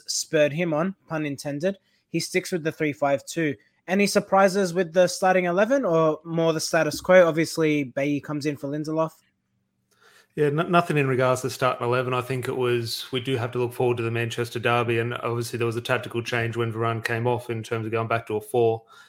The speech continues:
Speaker 2: But I think the plan was, okay, it worked well against Tottenham, something needed to change, let's do it against Tottenham. Well, we're very likely gonna do that against Manchester City as well because of their threats.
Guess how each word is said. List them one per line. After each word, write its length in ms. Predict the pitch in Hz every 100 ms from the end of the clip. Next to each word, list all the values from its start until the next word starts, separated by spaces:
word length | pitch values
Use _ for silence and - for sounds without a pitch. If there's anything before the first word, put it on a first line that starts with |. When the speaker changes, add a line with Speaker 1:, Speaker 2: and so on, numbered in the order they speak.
| _
Speaker 2:
But 120 | 123
I 20 |
think 180 | 113 139
the 80 | 120
plan 380 | - 127 117 113
was, 260 | 117 117
okay, 220 | 113 110 117
it 80 |
worked 240 | 117 123 120
well 140 | 120
against 280 | 117 110 -
Tottenham, 360 | 131 135 139 123
something 320 | 123 117 120
needed 200 | 117 110
to 120 | 110
change, 360 | - 120 120 113
let's 140 | -
do 140 | 127
it 40 | 123
against 260 | 117 107
Tottenham. 360 | - 117 120 120
Well, 360 | 117 113 113 - - _
we're 120 | 120
very 180 | 117 120
likely 380 | 110 120 117 120
gonna 180 | 113 110
do 120 | 113
that 120 | 110
against 300 | 110 113 -
Manchester 420 | 117 113 110 -
City 240 | - 120 110
as 140 | 104
well 160 | 117 117
because 260 | 113 110
of 60 | 107
their 160 | 113
threats. 480 | 120 - 110 - -